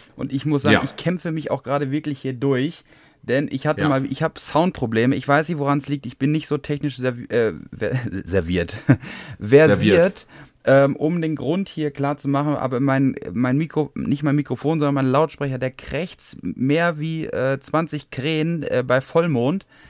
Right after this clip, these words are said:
Speaker 2: Der krächzt mehr wie die
Speaker 1: Ich
Speaker 2: Baerbock.
Speaker 1: weiß nicht, was hier los ist. Ähm, manchmal höre ich dich auch einfach mal zwei Sätze lang nur noch. <laughs> Aber egal, ich ziehe mir dann immer so das, <laughs> das Wichtigste da raus.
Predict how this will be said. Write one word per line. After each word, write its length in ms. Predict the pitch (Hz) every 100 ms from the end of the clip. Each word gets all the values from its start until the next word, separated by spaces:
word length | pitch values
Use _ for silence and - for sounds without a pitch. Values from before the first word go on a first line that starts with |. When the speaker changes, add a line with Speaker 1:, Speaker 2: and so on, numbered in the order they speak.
| - - _ -
Speaker 2:
Der 100 | -
krächzt 420 | 90 98 120 - -
mehr 220 | 113 120
wie 80 | 120
die 80 | 101
Speaker 1:
Ich 120 | 147
Speaker 2:
Baerbock. 360 | 107 110 92
Speaker 1:
weiß 500 | 135 160 202 226 -
nicht, 280 | 175 185 190
was 200 | 160 175
hier 140 | - 156
los 300 | 156 170 165
ist. 380 | 120 143 151 -
Ähm, 300 | 131 139 143
manchmal 380 | 143 165 160 151
höre 140 | 156
ich 80 | 156
dich 200 | 143 139
auch 180 | 139 143
einfach 340 | - 139 147 139
mal 360 | 139 135 135
zwei 240 | 131 - 135
Sätze 260 | 135 -
lang 320 | 131 127 131 131
nur 140 | 143
noch. 160 | 143 - _
<laughs> 1700 | - - - - - - - - - - - - - - - - -
Aber 220 | 127 120
egal, 360 | 123 120 135 143
ich 220 | 123 131
ziehe 160 | - 147
mir 80 |
dann 140 | 135 127
immer 200 | 139 131
so 80 | 131
das, 300 | 151 - -
<laughs> 60 | -
das 280 | 135 123 127
Wichtigste 340 | 147 135 127
da 140 | 120
raus. 320 | 107 123 165